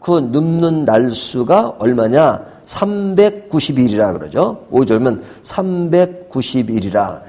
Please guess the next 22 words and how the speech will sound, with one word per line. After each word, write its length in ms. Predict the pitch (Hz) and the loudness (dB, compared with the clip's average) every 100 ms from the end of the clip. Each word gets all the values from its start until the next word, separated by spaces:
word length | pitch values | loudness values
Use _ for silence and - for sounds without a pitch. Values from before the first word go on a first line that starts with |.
| - | -4
그러니까 240 | 131 - - | -4 -4 -14
삼백구십 1040 | - 202 202 180 180 - - 156 - 147 | -8 -6 -4 -2 -4 -6 -6 -6 -6 -4
일 320 | 143 135 - | -4 -4 -6
동안 480 | - 127 135 185 190 | -4 -2 -2 -4 -2
왼쪽으로 600 | 123 131 123 123 110 110 | 0 0 -2 -4 -2 -2
눕고, 720 | 104 95 - 107 95 87 - - - - | -4 -8 -4 -2 -2 -6 -12 -20 -16 0
그 80 | |
다음에 200 | 156 180 | 2 4
뒤에 300 | 170 - 170 | 0 4 4
보면 500 | 170 131 147 214 285 - - - _ _ _ | 4 2 2 2 -2 -14 -20 -20 _ _ _
"구스가 460 | - 175 - 196 180 | 0 2 2 2 2
차거든", 760 | 180 - 202 175 147 127 107 101 | 2 -4 0 4 4 2 0 -4
육 140 | - | 0
절, 220 | 123 104 | 0 2
"너는 380 | 107 151 185 151 | 4 4 2 -2
오른쪽으로 760 | 131 156 180 208 202 196 185 180 | 2 4 4 2 0 2 4 4
누워 360 | 160 185 190 - - - - | 4 4 4 -2 -20 -12 0
유다 320 | 156 185 180 | 4 6 4
족속의 520 | 160 - 165 156 160 | 0 -6 -4 -2 -2
제약을 560 | - 139 135 127 131 123 | 2 4 4 4 2 0
담당하라. 1300 | 107 104 107 117 180 151 147 127 117 110 104 92 - - _ | -2 -2 -2 2 2 4 6 6 6 4 0 -6 -12 -20 _
이것이, 640 | - 131 127 185 220 220 | 0 2 2 2 0 0